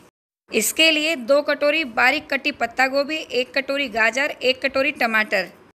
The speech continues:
और एक-एक कटोरी स्वीट कॉर्न और ब्लांच बीन्स ले लीजिए। साथ में बारीक कटी दो हरी मिर्च, एक अदरक का टुकड़ा, आधा नींबू का रस ले लीजिए।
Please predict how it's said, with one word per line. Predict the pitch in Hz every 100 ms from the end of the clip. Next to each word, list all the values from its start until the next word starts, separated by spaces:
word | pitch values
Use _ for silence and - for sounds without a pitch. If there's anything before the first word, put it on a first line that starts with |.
| _ _
और | 233 262 311 320 254
एक-एक | 269 320 320
कटोरी | 277 285 294 311
स्वीट | - 254 247
कॉर्न | - 277 311
और | 311 254
ब्लांच | 208 233 247 285
बीन्स | 247 269 302 294
ले | 269
लीजिए। | 254 233 190 196 175 180 - - _ _ _ - - -
साथ | - - 240 247 262
में | 330 302 220
बारीक | 233 277 294
कटी | 294 311 302
दो | 220 285
हरी | 262 233
मिर्च, | 254 294 302
एक | 247 269 269
अदरक | 226 240
का | 254
टुकड़ा, | 247 240 269 302
आधा | - 220 233 285
नींबू | 269 262 247
का | 262
रस | 240 294 302
ले | 262
लीजिए। | 240 214 185 190